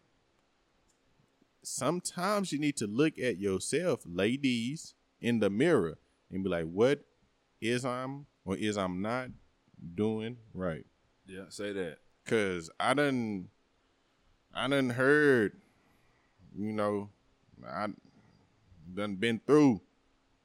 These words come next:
Speaker 1: some things. I'm, you know what I'm saying, I'm a, I'm a young nigga, but I got an old soul.
Speaker 2: Mm-hmm.
Speaker 1: And with an old soul, that mean you move a little bit faster.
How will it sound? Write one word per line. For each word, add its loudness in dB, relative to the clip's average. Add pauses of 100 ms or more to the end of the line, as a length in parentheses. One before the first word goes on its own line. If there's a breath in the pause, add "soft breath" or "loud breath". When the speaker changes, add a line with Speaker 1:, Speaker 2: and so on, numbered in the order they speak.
(140)
Speaker 1:
some -8
things. 2
I'm, -2
you -6
know -8
what -6
I'm -6
saying, -4
I'm -6
a, -4
I'm -6
a -8
young -4
nigga, -6
but 0
I -2
got 2
an 2
old 4
soul. -4 (260)
Speaker 2:
Mm-hmm. -14
Speaker 1:
And 0
with 0
an 0
old 4
soul, 2
that 0
mean -2
you -2
move 2
a -2
little 0
bit -2
faster. -6